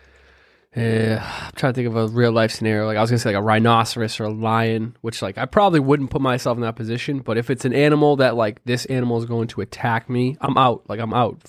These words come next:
I'm flight all the way. But if it's an animal that I could easily,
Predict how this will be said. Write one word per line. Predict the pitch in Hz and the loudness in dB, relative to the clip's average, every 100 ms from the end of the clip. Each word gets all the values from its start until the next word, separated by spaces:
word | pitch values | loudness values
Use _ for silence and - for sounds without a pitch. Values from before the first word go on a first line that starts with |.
| - | -12
I'm | 117 | -10
flight | 117 - 139 127 | -10 0 2 2
all | 120 123 | 2 0
the | 120 | 2
way. | 117 107 - _ _ _ _ _ _ - | 0 -2 -6 _ _ _ _ _ _ 2
But | 151 131 - _ _ _ _ _ _ _ _ _ _ _ | 2 2 -4 _ _ _ _ _ _ _ _ _ _ _
if | 123 | -4
it's | 127 | 0
an | 143 | 2
animal | 147 143 135 127 | 4 4 4 4
that | 123 | 2
I | |
could | 120 123 | 0 0
easily, | 131 120 120 113 107 - | 0 0 0 0 -2 -8